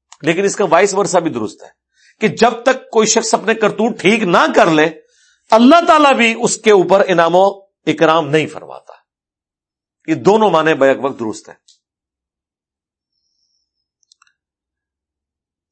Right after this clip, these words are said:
لیکن یہاں پہ اس کانٹیکسٹ میں بات چل رہی ہے کہ فرعونیوں پر عذاب آیا یا کفار مکہ پہ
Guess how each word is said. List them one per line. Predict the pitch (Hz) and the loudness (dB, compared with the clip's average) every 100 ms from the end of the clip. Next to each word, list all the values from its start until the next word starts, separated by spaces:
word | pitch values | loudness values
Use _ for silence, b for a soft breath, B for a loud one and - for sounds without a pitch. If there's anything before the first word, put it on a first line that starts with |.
| _ _ _ _ _ _ | _ _ _ _ _ _
لیکن | 147 160 214 | -2 0 2
یہاں | 196 196 | 2 0
پہ | 220 254 | 2 2
اس | 247 240 | 2 2
کانٹیکسٹ | 226 208 208 - | 0 2 -2 0
میں | 196 | 0
بات | 160 165 | 2 2
چل | 180 170 | 2 2
رہی | 165 175 | 2 0
ہے | 190 | 0
کہ | 196 190 - - | 0 0 -2 -4
فرعونیوں | 160 170 185 196 | 0 0 2 2
پر | 185 | 2
عذاب | 180 160 165 156 | 2 2 2 4
آیا | 156 160 165 - _ _ _ _ _ _ _ _ _ _ | 4 4 2 -4 _ _ _ _ _ _ _ _ _ _
یا | 107 101 165 190 202 165 - - _ _ 160 | -20 0 2 4 4 2 0 -8 _ _ -6
کفار | - 175 | 0 2
مکہ | 180 165 160 180 175 | 2 0 0 0 0
پہ | 180 165 170 | 2 0 0